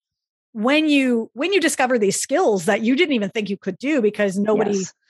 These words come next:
Speaker 1: nobody told you you could do it. Nobody showed you as a kid. Like, I am that
Speaker 2: Mm-hmm.
Speaker 1: person, by the way. Like, I believe that the hand-eye coordination stuff is my last frontier
Speaker 2: Mm-hmm.
Speaker 1: because, you know, it's true. My brother was playing baseball. He was playing soccer.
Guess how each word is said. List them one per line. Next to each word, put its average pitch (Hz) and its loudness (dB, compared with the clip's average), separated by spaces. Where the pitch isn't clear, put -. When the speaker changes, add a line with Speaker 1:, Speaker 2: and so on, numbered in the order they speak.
Speaker 1:
nobody 247 0
told 240 2
you 233 4
you 240 4
could 233 2
do 226 2
it. 226 2
Nobody 226 0
showed 226 0
you 226 2
as 220 0
a 220 -4
kid. 220 0
Like, 233 0
I 269 4
am 320 2
that 262 2
Speaker 2:
Mm-hmm. - -14
Speaker 1:
person, 269 -2
by 330 2
the 330 0
way. 330 0
Like, 226 -2
I 214 -6
believe 226 -2
that 240 0
the 214 -4
hand-eye 226 0
coordination 214 -2
stuff 233 -2
is 202 0
my 208 0
last 233 0
frontier 311 -2
Speaker 2:
Mm-hmm. 240 2
Speaker 1:
because, 262 0
you 254 -2
know, 254 0
it's 269 -2
true. 359 0
My 226 2
brother 220 0
was 277 0
playing 214 -4
baseball. 190 -2
He 190 2
was 185 -2
playing 208 -4
soccer. 202 0